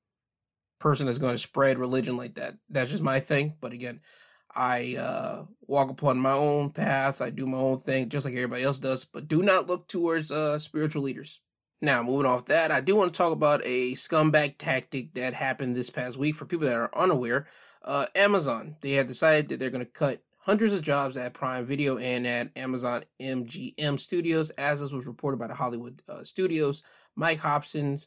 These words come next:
the executive who leads the division, announced the reduction in an email Wednesday morning,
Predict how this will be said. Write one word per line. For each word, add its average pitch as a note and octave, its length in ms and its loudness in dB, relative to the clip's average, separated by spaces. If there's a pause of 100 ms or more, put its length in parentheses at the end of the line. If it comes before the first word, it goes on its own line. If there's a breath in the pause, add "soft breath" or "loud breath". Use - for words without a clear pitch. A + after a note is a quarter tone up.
the B2+ 380 -4
executive C#3+ 520 -2
who B2 180 -10
leads D#3 240 -2
the D3+ 60 0
division, B2 420 -2
announced B2 440 -8
the A#2+ 220 -6
reduction D3 460 -2
in B2+ 140 -12
an - 120 -20
email C#3+ 400 0
Wednesday B2 300 -8
morning, D#3 440 2